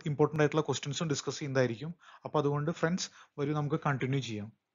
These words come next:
അപ്പൊ ഫ്രണ്ട്സ്, നേരത്തെ പറഞ്ഞതുപോലെ തന്നെ തിയറി ക്ലാസ്സസ് കണ്ടിന്യൂ ചെയ്യുന്നതിന് മുമ്പ് നമുക്ക് കഴിഞ്ഞ രണ്ട് വീഡിയോസിലും കവർ ചെയ്തിട്ടുള്ള തിയറി പോർഷൻസ് എന്നുള്ള കുറച്ച് ക്വസ്റ്റ്യൻസ് നോക്കാം. നിങ്ങൾ പ്രീവിയസ് ഇയർ ക്വസ്റ്റ്യൻ പേപ്പേഴ്സും ക്വസ്റ്റ്യൻ ബാങ്ക്സും ഒക്കെ റെഫർ ചെയ്താൽ നിങ്ങൾക്ക് കാണാം,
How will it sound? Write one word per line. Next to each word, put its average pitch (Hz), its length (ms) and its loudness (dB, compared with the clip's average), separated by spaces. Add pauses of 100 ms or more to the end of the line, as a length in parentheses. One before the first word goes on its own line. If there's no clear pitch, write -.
(960)
അപ്പൊ 156 160 0
ഫ്രണ്ട്സ്, 165 380 0
നേരത്തെ 147 300 6
പറഞ്ഞതുപോലെ 147 520 4
തന്നെ 156 260 0 (960)
തിയറി 147 260 8
ക്ലാസ്സസ് 151 640 4 (240)
കണ്ടിന്യൂ 139 360 4
ചെയ്യുന്നതിന് 139 340 4
മുമ്പ് 135 500 2
നമുക്ക് 135 420 -2 (640)
കഴിഞ്ഞ 127 260 4
രണ്ട് 135 280 6
വീഡിയോസിലും 139 540 4
കവർ 120 160 6
ചെയ്തിട്ടുള്ള 127 340 2
തിയറി 117 260 4
പോർഷൻസ് 113 440 -2
എന്നുള്ള 123 160 0
കുറച്ച് 120 240 -2
ക്വസ്റ്റ്യൻസ് 117 420 -4
നോക്കാം. 120 340 0 (640)
നിങ്ങൾ 151 220 -4
പ്രീവിയസ് 160 560 6
ഇയർ 170 100 10
ക്വസ്റ്റ്യൻ 156 380 6
പേപ്പേഴ്സും 143 560 8
ക്വസ്റ്റ്യൻ - 600 2
ബാങ്ക്സും 139 360 10
ഒക്കെ 147 120 6
റെഫർ 139 220 6
ചെയ്താൽ 143 160 10
നിങ്ങൾക്ക് 135 220 8
കാണാം, 123 360 6